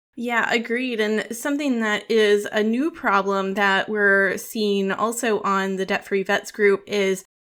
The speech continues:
I'm seeing posts about people saying, "Gosh, you know, I just got my new contract for this year." And these are established veterinarians. And they're saying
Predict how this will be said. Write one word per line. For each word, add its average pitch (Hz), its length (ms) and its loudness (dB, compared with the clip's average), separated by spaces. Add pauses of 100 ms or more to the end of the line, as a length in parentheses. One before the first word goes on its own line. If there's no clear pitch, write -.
(360)
I'm 220 140 0
seeing 262 640 -2 (180)
posts 277 560 -4
about 196 720 -2
people 240 340 -4
saying, 214 460 0
"Gosh, 233 400 0
you 226 80 -2
know, 208 140 0
I 202 100 4
just 233 240 -2
got 214 220 0
my 202 180 0
new 202 580 2 (140)
contract 285 680 -2
for 214 180 -6
this 196 320 -4
year." 180 260 2
And 202 240 2
these 208 140 -2
are 202 100 2
established 247 680 0
veterinarians. 175 800 -4
And 214 160 -2
they're 208 100 0
saying 208 360 -2